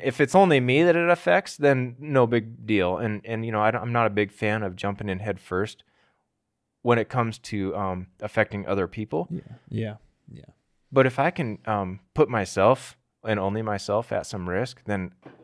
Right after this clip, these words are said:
Speaker 1: it's pretty exciting to, to, um, jump in and try something new. So what I did is I actually, I bought a piece of property. It was two lots, um, commercial lots, and they had been on the market for quite a while.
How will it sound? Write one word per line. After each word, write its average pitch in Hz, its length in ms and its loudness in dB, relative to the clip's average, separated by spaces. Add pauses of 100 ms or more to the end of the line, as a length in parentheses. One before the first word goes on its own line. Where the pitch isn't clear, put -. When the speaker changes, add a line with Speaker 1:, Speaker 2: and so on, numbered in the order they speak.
(140)
Speaker 1:
it's 107 140 -6
pretty 139 220 2
exciting 95 480 -2
to, 90 280 -6 (640)
to, 92 300 -8
um, 87 300 -8
jump 104 260 0
in 104 100 -4
and 90 120 -8
try 87 180 -4
something 87 300 -10
new. 87 200 -8 (640)
So 139 240 4
what 120 220 0
I 110 80 2
did 139 160 -4
is 117 60 -6
I 98 120 0
actually, 107 420 -4 (240)
I 104 140 -4
bought 98 240 2
a 92 40 -4
piece 104 200 -8
of - 80 -18
property. 104 560 0
It 101 40 -6
was 92 140 -2
two 139 200 -4
lots, 95 420 -6 (720)
um, 95 440 0 (720)
commercial 127 420 4
lots, 110 220 8
and 117 80 -2
they 117 60 6
had 104 100 2
been 110 160 4
on 127 160 2
the 117 40 -2
market 95 340 0
for - 120 -10
quite 92 220 -4
a 90 40 -4
while. 80 360 -8